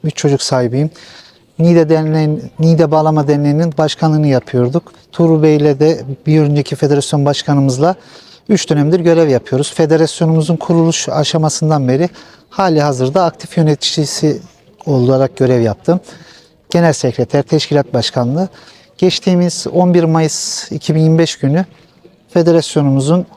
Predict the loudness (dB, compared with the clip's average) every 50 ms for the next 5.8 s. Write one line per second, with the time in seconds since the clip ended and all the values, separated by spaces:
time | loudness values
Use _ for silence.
0 | -4 -2 0 2 2 0 0 0 0 -2 -2 -2 -2 -2 0 0 0 0 0 0
1 | 0 0 0 0 2 2 2 2 2 2 2 2 2 2 0 0 -2 -2 -2 -2
2 | -2 0 0 0 0 0 0 0 0 0 0 0 0 0 0 -2 -4 -4 -4 -6
3 | -4 -2 -2 0 2 2 2 2 0 0 -4 -10 _ _ _ _ _ _ _ _
4 | _ _ _ _ _ _ -2 0 2 4 2 2 2 0 -2 0 0 0 0 2
5 | 2 2 2 2 2 2 2 2 2 2 2 2 0 -2 -2